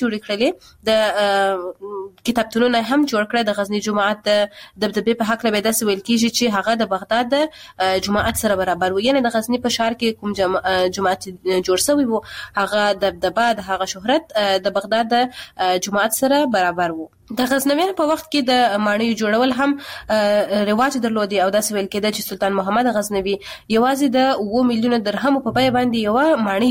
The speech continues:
جوړه کړله. یعنې، اه، هغه مهال دغه، ام، کوم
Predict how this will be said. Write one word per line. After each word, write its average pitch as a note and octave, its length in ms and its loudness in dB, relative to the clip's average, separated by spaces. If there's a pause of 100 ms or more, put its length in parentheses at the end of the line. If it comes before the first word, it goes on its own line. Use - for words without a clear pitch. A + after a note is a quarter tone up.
جوړه F3 180 -2
کړله. E3 280 -6 (300)
یعنې، B3+ 320 4
اه، A3 220 0
هغه A#3+ 240 -2
مهال A#3+ 340 0
دغه، A3+ 220 0
ام، G3+ 460 0 (640)
کوم G#3 220 -4